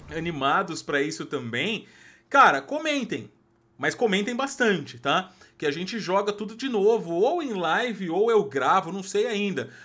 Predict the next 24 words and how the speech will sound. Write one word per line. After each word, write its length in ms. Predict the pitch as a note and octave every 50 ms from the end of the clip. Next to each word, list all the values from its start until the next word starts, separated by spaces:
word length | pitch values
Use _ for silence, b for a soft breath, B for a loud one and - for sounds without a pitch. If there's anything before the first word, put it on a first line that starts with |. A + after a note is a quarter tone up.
| B B B _
Mas 1000 | - A2 A#2+ C#3+ D#3 E3 F3 F3 F#3 F#3 F#3+ F#3+ F#3 F#3+ F#3+ F#3+ F#3 F3 D#3+ D#3+
eu 400 | E3 F3 F#3 F#3+ G3 G3+ G3+ G3
super 480 | G3 - - - A3 G#3+ - A#3 A3
me 80 | A3 A3+
interesso 560 | A3+ G#3+ A3 A3+ G#3 E3+ E3+ F3 F3 F3 -
em 100 | F#3+ F3
rejogar 520 | E3 F3+ E3 E3+ F3+ E3+ C3+ C#3 C#3 C#3+
ele 100 | D3 C#3+
agora 440 | C#3 B2 A#2+ A#2+ A#2+ B2 C3+ D#3 B B B B B B B B B - C#3+ C#3 -
com 400 | - - C4 D#4+ F#4 F4+ D#4+ C4 - _ _ _ _
essa 420 | F3 G3 A3+ B3 C4 - - A#3+
qualidade, 960 | A3+ - - A3 G#3 G#3+ G#3 G3+ D#3 - D#3 D3 D#3 E3+ F3 E3+ - G#3+ G#3 -
né, 340 | - C3+ C3 B2+ D3+ F#3 F#3 B B B B B
que 80 | - -
vocês 380 | D#3+ E3+ F3+ E3+ - F3 E3 E3+
estão 320 | F3+ E3 - F3+ E3+ D3+
vendo 280 | C#3+ D3 D3 D3+ D#3 F3
aí. 280 | E3+ C#3 A2 F#2+ F#2 B B B B
Se 440 | - - - D4+ E4+ F4+ F4 E4+ - _ _ _ -
notaram, 680 | F3+ G3+ G#3+ G#3 - G3 F#3 F#3 F#3 F#3 G3 F#3+ - - _ _
comentem. 560 | - F#3 F3+ C#3 A#2 A2 G#2+ G#2 - A2+ A2+ A2+
Se 440 | - - - D#4 D#4+ D#4 C#4+ - _ -
não 340 | F3+ F#3+ G#3+ B3 B3+ B3
notaram, 540 | A#3 A3 F#3+ - - F3 D#3+ D#3 E3 F3 F3